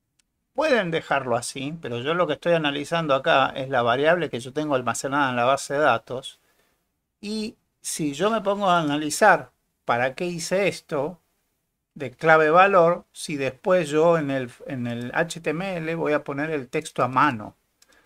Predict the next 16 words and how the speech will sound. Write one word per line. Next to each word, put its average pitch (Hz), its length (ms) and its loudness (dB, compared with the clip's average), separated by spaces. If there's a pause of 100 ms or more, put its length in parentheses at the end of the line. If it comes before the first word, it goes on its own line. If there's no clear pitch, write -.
(1600)
Está - 220 -8
mal. 165 400 0 (880)
Entonces, 147 800 -8 (1120)
acá 175 540 2
para 135 220 0
yo 143 160 -2
obtener 160 720 -4
el 123 220 -4
valor 135 580 4
de 143 160 -2
esa 151 240 -4
clave, 123 560 2 (960)
yo 170 140 -2
tengo 165 320 0
que 160 100 0
hacer 170 500 2